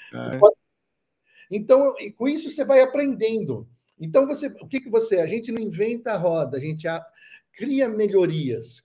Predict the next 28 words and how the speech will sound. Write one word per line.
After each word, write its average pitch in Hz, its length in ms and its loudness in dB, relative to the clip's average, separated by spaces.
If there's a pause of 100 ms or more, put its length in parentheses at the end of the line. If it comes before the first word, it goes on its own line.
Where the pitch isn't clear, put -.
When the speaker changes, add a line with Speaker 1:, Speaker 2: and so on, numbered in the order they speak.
Speaker 2:
cria 233 340 -2
melhorias. 170 720 -4 (220)
Obviamente 226 840 0 (500)
que 170 120 -2
pro 190 200 0
público 185 380 -4
jovem, 127 640 4 (1000)
ele 135 240 -2
quer 175 200 0
uma 202 140 0
linguagem 208 440 -2
mais 214 200 -6
transformadora, 202 960 0
ele 131 220 -6
quer 151 200 -2
uma 220 160 -4
velocidade 156 600 2
diferente, 131 680 -4
ele 127 200 -8
quer 160 240 0
uma 233 280 -4
forma, 156 240 2
ele 151 120 -4
tá 175 100 -2
acostumado 180 500 -6
em 170 40 -10
outras 170 320 -8
coisas, 208 380 6